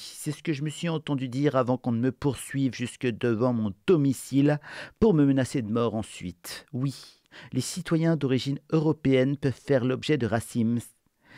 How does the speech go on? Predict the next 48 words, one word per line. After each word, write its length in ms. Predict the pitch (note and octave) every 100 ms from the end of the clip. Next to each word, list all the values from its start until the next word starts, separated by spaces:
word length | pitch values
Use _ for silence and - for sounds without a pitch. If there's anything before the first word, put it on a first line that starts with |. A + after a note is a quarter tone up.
| D3 B2+
Et 120 | D3+
c'est 440 | D3 - E3+ F3 C#3
un 240 | C3 B2+
homme 260 | D3+ D3+ C#3+
dont 140 | B2
tout 240 | - -
le 140 | G3 D#3
parcours 420 | D3+ - - C#3+
politique 460 | - C3 A#2+ E3 -
s'inscrit 340 | C#3 - B2+
à 100 | A#2+
gauche 460 | A#2 A2+ D3 - -
qui 120 | A#2
vous 160 | A2
le 160 | A2 G#2+
dit. 580 | F2+ F#2 A2 - - - _ _ - - D#3+ - D#3+
Oui, 180 | A#2 A#3+
mais 120 | C3
les 100 | A#2
gens 140 | A#2 C3+
de 60 |
gauche 220 | C3+ G3
peuvent 140 | - A#2+
aussi 240 | A#2 E3+
devenir, 400 | B2+ A2+ C3 C3
euh, 220 | A2 G#2
des 100 | G#2
gens 140 | A2 B2
de 40 |
droite, 300 | D3 F#3+ A#2 -
voire 180 | A#2+ A#2
même 300 | D3 C#3 A#2 B2
d'extrême 600 | A3 - - - A#3+ A3 -
ultra-droite. 1120 | A3+ G#3+ - - A3 A3 - F#3 - - - _ _ - - -
Eh 80 | B3+
oui, 260 | C4 D4+ D3
qui 160 | -
nous 100 | F3
dit 140 | E3 F3
que 60 |
vous 80 | C3+
n'avez 120 | C#3+
pas 140 | C3 C3+
pris 100 | D3+
votre 260 | B2 -
carte 420 | A#2+ - F3 - -
chez 100 | G#2+
Reconquête ? 560 | G#2+ - - E3 A3